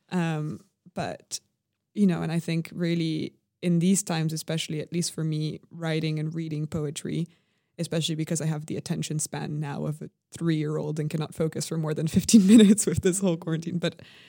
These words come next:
you know, has brought a lot of relief.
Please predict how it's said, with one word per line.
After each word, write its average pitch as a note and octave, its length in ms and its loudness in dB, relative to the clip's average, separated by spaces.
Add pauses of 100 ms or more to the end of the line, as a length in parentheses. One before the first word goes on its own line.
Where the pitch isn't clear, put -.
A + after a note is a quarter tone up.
(300)
you F#3+ 80 -6
know, F3 160 0
has E3 640 -2 (500)
brought E3+ 220 -2
a E3+ 60 0
lot G3 160 2
of G#3 100 2
relief. E3+ 460 -4